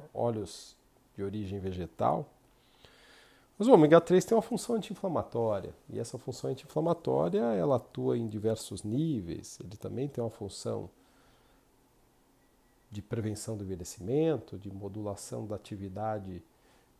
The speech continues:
de turnover de células na,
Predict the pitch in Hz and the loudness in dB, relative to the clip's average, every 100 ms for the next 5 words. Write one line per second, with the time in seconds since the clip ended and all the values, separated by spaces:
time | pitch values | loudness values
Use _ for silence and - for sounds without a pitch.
0 | _ 101 98 95 90 85 82 73 - - | _ -12 -8 -8 -8 -10 -10 -12 -14 -12
1 | - 120 107 117 107 107 107 - 117 110 | -4 -2 -2 -2 -2 -4 -6 -8 -6 -6
2 | 101 92 - - _ _ _ _ 98 101 | -6 -8 -14 -20 _ _ _ _ -6 -4
3 | 98 90 | -4 -6